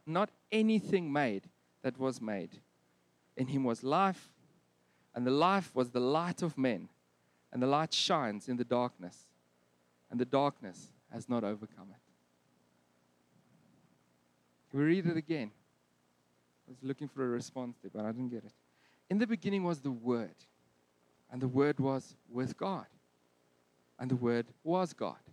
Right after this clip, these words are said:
Who are they talking about? Jesus. "He was in the beginning with God, and all things were made through him, and without him was not anything made that was made." I don't know why they wrote it like that,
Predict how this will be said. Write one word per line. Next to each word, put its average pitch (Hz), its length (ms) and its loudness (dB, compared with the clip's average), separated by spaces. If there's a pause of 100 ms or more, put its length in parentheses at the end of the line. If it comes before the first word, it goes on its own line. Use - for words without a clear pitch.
(320)
Who 196 100 2
are 214 80 4
they 214 120 4
talking 165 360 -2
about? 101 240 -8 (1300)
Jesus. 180 640 0 (2000)
"He 240 100 6
was 269 180 8
in 269 120 4
the 269 80 6
beginning 269 500 4
with 262 240 6
God, 143 300 2 (640)
and 185 120 0
all 285 180 10
things 254 360 2
were 240 100 6
made 214 340 4
through 214 200 4
him, 196 220 4
and 165 140 2
without 226 360 4
him 185 240 2 (180)
was 180 180 4
not 233 340 6
anything 220 500 4
made 156 320 0
that 147 100 -8
was 151 160 0
made." 165 380 -2 (360)
I 180 120 -8
don't 190 140 -2
know 180 140 0
why 170 180 0
they 160 100 -4
wrote 151 280 0
it 135 100 -6
like 113 200 -4
that, 90 160 -10